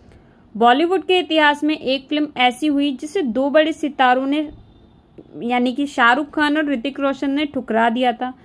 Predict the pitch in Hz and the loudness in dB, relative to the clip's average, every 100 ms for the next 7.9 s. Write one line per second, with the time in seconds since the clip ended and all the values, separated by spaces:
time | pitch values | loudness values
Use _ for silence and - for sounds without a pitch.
0 | _ _ _ _ _ 320 392 403 349 320 | _ _ _ _ _ 2 2 2 2 2
1 | 302 339 349 - 277 277 277 285 269 262 | 2 0 -2 -4 -2 -2 0 2 2 2
2 | 294 294 262 262 269 269 285 285 - 302 | -4 2 2 2 0 0 0 -2 -4 0
3 | 339 349 349 359 233 233 - 254 233 233 | 0 2 2 2 0 -4 0 2 2 0
4 | 220 196 185 180 185 - - - _ - | -2 -4 -4 -8 -10 -16 -20 -20 _ -8
5 | 247 294 311 339 330 311 294 285 349 - | -6 0 4 6 6 4 2 0 -4 0
6 | 285 294 285 277 311 330 - 233 240 247 | 2 2 0 -2 -2 -2 -2 2 4 4
7 | 233 208 208 196 190 - 180 190 | 0 -2 -4 -4 -8 -8 -12 -14